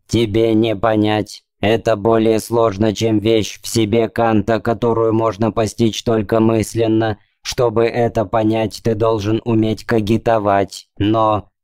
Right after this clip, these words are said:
что ж, собственно, это и есть третий уровень. Это сейчас, сейчас. Демонстрация природы вещей, исходя из того, что они происходят не сами по себе».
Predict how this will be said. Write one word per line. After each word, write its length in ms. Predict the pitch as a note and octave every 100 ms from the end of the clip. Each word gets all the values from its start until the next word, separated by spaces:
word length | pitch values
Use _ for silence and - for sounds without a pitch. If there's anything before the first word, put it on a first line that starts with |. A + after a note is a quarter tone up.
| _ -
что 380 | - B2+ A2
ж, 200 | G#2 - _ _ _ -
собственно, 800 | B2 A2+ G#2 - G#2+ G#2+ G#2+ -
это 280 | G#2 G#2 A2
и 180 | - A2+
есть 480 | G#2 G#2+ G#2 - -
третий 480 | G#2+ G#2 G2+ G#2+ -
уровень. 680 | A#2+ A2 G#2+ G#2 G2+ F#2+ _ _ -
Это 560 | A2 A2+ - - A2 - _ _ _
сейчас, 760 | - A2+ G#2 A2+ A2 G#2+ - _ _ _ _
сейчас. 720 | - A2+ A2 F#2 A2+ G#2 - _ _ _ _ _ _
Демонстрация 960 | - G#2 A2 A2+ - A#2 A#2 G#2 A#2 A2
природы 580 | G2 A2+ A2+ A2 G#2+ A2
вещей, 560 | G#2 G2+ - A2+ G#2+ -
исходя 560 | G#2 - A2+ G#2 A2
из 260 | G#2 A2 G2+
того, 340 | A#2 G#2+ A2+
что 320 | G#2+ - A#2 A2
они 380 | A#2 A2 G#2+ G#2+
происходят 800 | A2+ A2+ G#2 - A2+ G#2+ G#2 A2
не 180 | A2+
сами 440 | G#2 A#2 A2 A2 G#2+
по 180 | F2+ G#2+
себе». 580 | - G#2+ G2 F#2+ F#2